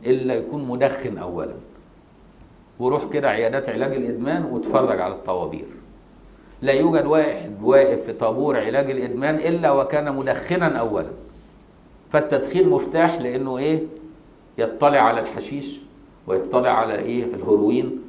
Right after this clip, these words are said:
ويطلع على الحاجات. لازم يبقى مدخن الأول. هات لي واحد كده بيشرب خمرة إلا ومدخن، لازم يبقى مدخن. هات لي واحد كده بيشرب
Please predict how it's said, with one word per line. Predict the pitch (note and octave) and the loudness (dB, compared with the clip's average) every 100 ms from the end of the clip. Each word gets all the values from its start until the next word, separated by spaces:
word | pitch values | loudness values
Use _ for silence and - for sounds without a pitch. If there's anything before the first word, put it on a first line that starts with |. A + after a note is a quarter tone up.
| - - | -18 -2
ويطلع | G#2 G2 - C3+ C3+ | 0 0 0 0 2
على | - G#2+ G#2+ | 2 0 -4
الحاجات. | - - A2+ A2+ | -6 -8 -6 -6
لازم | A2+ E3+ F#3+ F#3+ | 0 6 6 6
يبقى | F3 F3 | 0 -2
مدخن | D#3 D#3+ F#3+ | -4 2 2
الأول. | F#3 G3+ F#3+ - - - - - - - - _ - | 4 8 8 8 4 2 -10 -16 -20 -20 -20 _ 0
هات | E3 E3+ | 2 2
لي | D#3+ | 0
واحد | E3 D#3+ | 0 0
كده | - F3 | -4 -4
بيشرب | C#3+ D#3+ D3+ C#3 | -2 -2 0 0
خمرة | - E3 C3+ | 4 4 6
إلا | A#2 B2+ C3 | 2 2 2
ومدخن، | C3 C3 E3 - G3+ - - - - - - F#3 | 0 2 0 2 -2 -2 -6 -14 -20 -20 -10 -4
لازم | G#3+ G3+ | -2 -2
يبقى | G3 | -2
مدخن. | G3 G3 - - - - - - - _ - - - - - _ - - - - C3 | -4 -8 -12 -20 -20 -20 -20 -20 -20 _ -20 -20 -20 -20 -20 _ -20 -20 -20 -10 0
هات | D3+ D#3 | 2 2
لي | |
واحد | D3 D3+ C#3 | 0 2 0
كده | - D#3 B2+ | -2 0 0
بيشرب | A#2+ B2+ C3+ A#2+ A2 | 0 -2 0 0 -2